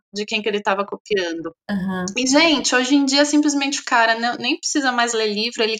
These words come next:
Speaker 1: cria as próprias tec-, criou, né, agora ele tá mais parado, mas ele criava as próprias técnicas, tanto que o mundo inteiro passou a copiá-lo.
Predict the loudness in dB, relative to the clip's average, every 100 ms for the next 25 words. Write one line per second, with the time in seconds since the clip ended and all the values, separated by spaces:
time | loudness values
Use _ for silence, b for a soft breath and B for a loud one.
0 | -6 0 0 0 -2 -2 -2 -6 -4 -2
1 | -2 -4 -6 -2 0 0 0 0 -2 -2
2 | -2 -2 -6 -6 -4 -4 -4 -2 0 0
3 | 0 -2 -2 -2 -4 B B B -6 2
4 | 4 6 4 0 -2 0 -4 -2 -4 -4
5 | -6 -4 -4 -4 -6 B B _ -4 -2
6 | -2 0 2 4 4 2 2 -2 -2 -2
7 | -2 0 0 -2 -6 -6 0 4 4 0
8 | -8